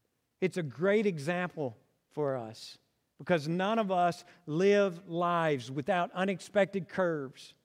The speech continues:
None of us live lives without those unexpected detours. Life just isn't perfect. Amen? It wasn't even perfect for the mother of Jesus.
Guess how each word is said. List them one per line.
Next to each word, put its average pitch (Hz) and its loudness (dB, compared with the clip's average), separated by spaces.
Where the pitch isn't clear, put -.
None 185 4
of 214 0
us 226 -2
live 220 2
lives 196 4
without 180 2
those 185 0
unexpected 196 -2
detours. 165 -4
Life 190 2
just 190 0
isn't 175 -2
perfect. 139 -2
Amen? 160 -4
It 139 -8
wasn't 175 -2
even 165 -4
perfect 175 -6
for - -10
the 151 -6
mother 160 -2
of 143 -6
Jesus. 143 -6